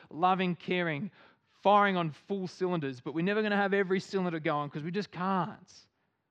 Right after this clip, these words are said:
But for that even to be possible, we must remember cultural Christianity, this cultural age, lies and deception, they will never save you and they will never fulfill you.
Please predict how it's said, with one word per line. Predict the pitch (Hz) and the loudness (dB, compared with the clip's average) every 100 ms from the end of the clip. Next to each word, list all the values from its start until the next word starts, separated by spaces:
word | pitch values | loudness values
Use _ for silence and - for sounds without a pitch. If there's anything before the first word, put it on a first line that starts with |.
| _ _ _ _ _ _ _ _ _ _ _ _ _ _ | _ _ _ _ _ _ _ _ _ _ _ _ _ _
But | - | -12
for | 131 | -10
that | 131 165 151 - | -4 -4 -4 -8
even | 123 113 | -12 -14
to | 110 | -16
be | 101 | -16
possible, | - - 110 151 | -18 -18 -20 -16
we | 117 | -12
must | 123 147 147 - | -8 -6 -8 -12
remember | 127 117 113 104 - _ - - _ _ _ | -12 -12 -10 -14 -18 _ -20 -20 _ _ _
cultural | 170 185 - 190 | -4 -4 -2 -8
Christianity, | - 180 - 151 123 101 85 120 _ _ _ _ _ _ - | -6 -10 -8 -10 -10 -12 -16 -20 _ _ _ _ _ _ -8
this | 151 190 - - | 0 0 0 -4
cultural | 175 175 - 165 139 | -2 -2 -2 -4 -4
age, | 117 104 107 - _ - | -6 -12 -18 -20 _ -16
lies | 135 170 196 202 202 | -2 2 4 4 0
and | 180 | -2
deception, | 156 - 170 156 165 156 | -6 -4 -4 -2 -4 -4
they | 147 170 | -2 -2
will | 170 | -2
never | 139 147 175 180 | -4 -2 -2 -4
save | - 151 151 | -4 -4 -4
you | 156 | -4
and | 160 | -4
they | 143 | -4
will | 135 | -6
never | 131 139 156 156 | -6 -6 -6 -6
fulfill | 143 131 123 117 | -10 -14 -14 -14
you. | 98 | -18